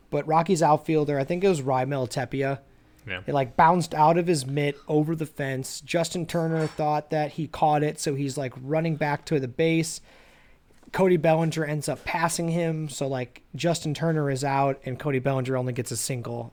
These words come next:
Speaker 1: And it's, it was a home run that ended up being an out, <laughs> which is just crazy.
Speaker 2: It was wild. And, like, part of me was just like, at this point, like,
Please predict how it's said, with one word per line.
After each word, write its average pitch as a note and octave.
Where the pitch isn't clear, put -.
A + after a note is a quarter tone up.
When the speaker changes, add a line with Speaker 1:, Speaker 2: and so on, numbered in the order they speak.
Speaker 1:
And A#2+
it's, -
it D#3+
was D3+
a D#3
home F#3+
run F3
that D3+
ended D3+
up C3+
being C3
an A2+
out, G#2+
<laughs> -
which -
is D3+
just -
crazy. A#2+
Speaker 2:
It A#2+
was B2+
wild. G2
And, A2+
like, A2
part B2
of A#2+
me B2
was A2
just G#2
like, G2
at A2
this G#2+
point, G#2
like, F#2+